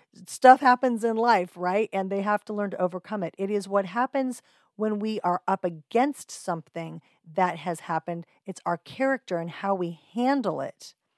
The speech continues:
That's how we are able to come back to inner peace again and again and again.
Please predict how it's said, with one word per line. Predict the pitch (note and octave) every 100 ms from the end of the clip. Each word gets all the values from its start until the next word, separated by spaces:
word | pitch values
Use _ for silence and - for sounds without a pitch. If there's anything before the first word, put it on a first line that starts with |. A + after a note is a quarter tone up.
| _ _
That's | F#3 A3 -
how | A3+
we | A3+ G3+
are | F3+ F#3
able | F3+ E3+
to |
come | - G3 D#3+
back | E3 -
to | -
inner | E3 D#3
peace | - E3+ D#3 -
again | D3+ D3 D3 C#3+ -
and | D3+
again | C#3+ C#3 D3+ C#3+ -
and | D3+
again. | D3+ D#3 D3+